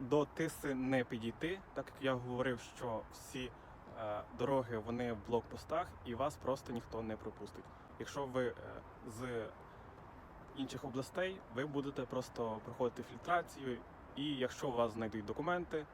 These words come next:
закордонні або валюту якусь, ви автоматично попадаєте під втікача.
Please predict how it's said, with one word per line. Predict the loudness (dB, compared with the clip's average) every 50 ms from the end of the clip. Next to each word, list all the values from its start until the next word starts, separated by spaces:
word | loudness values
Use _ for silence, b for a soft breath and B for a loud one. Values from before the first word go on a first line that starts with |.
| -12 -10 -8
закордонні | -6 -4 -2 0 2 2 2 2 0 0 0
або | -2 0 2 2 4 6
валюту | 6 4 4 4 2 0 0 -2
якусь, | -4 -2 -2 -2 -2 -2 -4 -6 -2 0
ви | 0 2 2
автоматично | 2 0 0 0 0 0 2 2 0 0 0 0 0
попадаєте | 0 0 0 0 2 4 4 4 4 2 0 -2 -4 -4 -8 -8 -6
під | -6 -6 -6 -8 B B B B -8
втікача. | -6 -4 -2 -2 -2 0 -2 -2